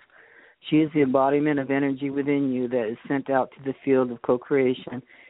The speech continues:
and ensures that all, all that you be, you are is reflected in the world in form. Are you aware of your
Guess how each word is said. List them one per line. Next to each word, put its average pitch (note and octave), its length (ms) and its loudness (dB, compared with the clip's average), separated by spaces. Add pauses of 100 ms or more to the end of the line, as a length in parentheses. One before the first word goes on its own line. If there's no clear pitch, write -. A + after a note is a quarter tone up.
(140)
and C3+ 120 2
ensures C#3 520 2
that B2 160 0
all, B2+ 400 4
all C#3+ 220 4
that B2+ 140 0
you C3 140 -6
be, B2 200 -6 (580)
you D3+ 220 2
are C#3 260 4
is B2 100 -2
reflected B2+ 560 0
in B2 60 0
the A#2+ 60 0
world A#2+ 280 0
in A#2 220 -4
form. B2 360 -2 (520)
Are C3 80 2
you D#3 200 4
aware C#3 300 6
of C#3+ 80 2
your C3+ 160 2